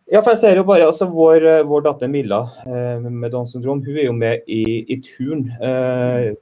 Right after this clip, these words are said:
Speaker 1: og, og, mm, bare sånn kjapt, du sa jo det er forskjell på Paralympics og para-,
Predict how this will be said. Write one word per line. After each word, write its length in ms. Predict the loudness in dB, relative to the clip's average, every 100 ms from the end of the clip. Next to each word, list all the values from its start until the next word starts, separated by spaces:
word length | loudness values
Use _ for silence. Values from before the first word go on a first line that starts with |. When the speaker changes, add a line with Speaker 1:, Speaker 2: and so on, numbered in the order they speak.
| -6
Speaker 1:
og, 320 | 0 0 0
og, 480 | 0 0 2 2 -2
mm, 240 | -6 -10 -14 -14 -10 -4
bare 200 | 0 0
sånn 200 | 0 -2
kjapt, 420 | -2 -4 -4 _ _ -20
du 120 | -10
sa 180 | 0 0
jo 60 | 0
det 100 | -2
er 40 |
forskjell 300 | -6 -6 -8
på 120 | -10
Paralympics 920 | -4 -2 0 -4 -4 -8 -8 -10 -12 -10
og 140 | -8
para-, 420 | -2 0 2 2